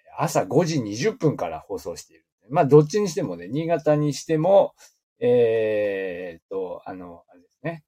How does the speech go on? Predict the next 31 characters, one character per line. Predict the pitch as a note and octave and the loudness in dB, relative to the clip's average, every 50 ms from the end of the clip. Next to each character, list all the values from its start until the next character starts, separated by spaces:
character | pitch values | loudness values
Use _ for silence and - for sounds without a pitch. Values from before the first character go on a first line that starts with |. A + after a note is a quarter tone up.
| _ _ _ | _ _ _
え | - | -16
ー、 | F#2+ | -6
東 | - C3+ A#2+ G#2+ | -4 -2 -2 -2
京 | - B2+ A2+ | -2 -4 -6
に | G#2+ G#2+ G#2 | -6 -6 -10
し | - - | -10 -6
て | C#3+ C3+ | -6 -6
も | A2 F#2+ F#2 | -6 -6 -10
非 | A2 A#2+ | -8 -4
常 | C3+ D#3 D#3+ | -2 0 0
に | D#3 C#3+ | 0 -2
早 | C#3+ C#3 D3+ F3+ G3 | -2 -2 0 0 0
い | - | 0
時 | - F#2 F#2+ | -2 -4 -10
間 | - F2+ E2+ D#2+ - | -12 -12 -14 -14 -14
帯 | E2 E2+ G2+ | -14 -12 -10
に | - D#2+ | -8 -10
放 | D2+ - F2+ D#2+ D#2 | -8 -8 -8 -8 -8
送 | - D#2 D2+ D2 | -10 -12 -14 -14
し | - - | -14 -18
て | _ D2+ | _ _
い | D2+ D#2 | -20 -12
る、 | - B2+ B2+ - - _ _ _ _ _ _ _ _ _ | -8 -8 -8 -8 -10 _ _ _ _ _ _ _ _ _
え | - D#2+ D2 D2+ | -14 -12 -12 -10
ー、 | |
番 | D2+ F#2 F2+ F2 F2+ | -10 -10 -10 -10 -12
組 | E2+ E2 E2 _ _ _ _ - | -16 -18 -20 _ _ _ _ -14
枠 | F#2+ - - - D#2+ | -14 -14 -16 -18 -18
で | D2+ F2+ - | -16 -14 -14
す。 | - - - _ _ _ - - - - _ _ _ _ | -14 -16 -20 _ _ _ -20 -20 -20 -20 _ _ _ _
で、 | C3 E3+ F3+ F3 D#3+ - | 2 6 6 8 6 6